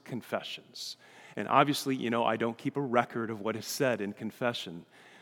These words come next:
But I would venture to guess that probably the number one thing that I have heard in confession over the many years I've heard confession goes something like this.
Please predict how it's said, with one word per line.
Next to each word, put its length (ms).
But 140
I 60
would 220
venture 360
to 140
guess 380
that 180
probably 400
the 120
number 400
one 240
thing 360
that 100
I 100
have 160
heard 220
in 120
confession 540
over 200
the 80
many 300
years 320
I've 120
heard 240
confession 600
goes 200
something 560
like 300
this. 600